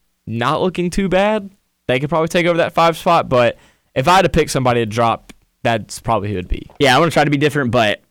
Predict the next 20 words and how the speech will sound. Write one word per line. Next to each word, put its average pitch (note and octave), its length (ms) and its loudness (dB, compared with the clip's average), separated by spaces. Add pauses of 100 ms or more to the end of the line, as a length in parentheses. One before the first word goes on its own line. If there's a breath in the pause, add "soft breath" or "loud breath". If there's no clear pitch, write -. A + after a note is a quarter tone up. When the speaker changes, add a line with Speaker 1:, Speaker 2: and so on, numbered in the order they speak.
(440)
Speaker 2:
I'm A#2+ 100 -4
not, G2+ 280 -4
'cause A2 320 -4
it's - 160 -2
obvious. A2 480 -2
It's A#2+ 120 -2
the G#2 80 -8
seventy-sixers. A2+ 760 -2
They're D3+ 180 -2
a A#2+ 40 -4
terrible A#2+ 300 -2
road G#2 240 -2
team, B2 380 -4
and G2+ 100 -8
that, A2 240 -4
that B2+ 160 0
is A2+ 100 -6
the G#2 80 -4
big G#2 300 -6
thing. A2+ 360 -4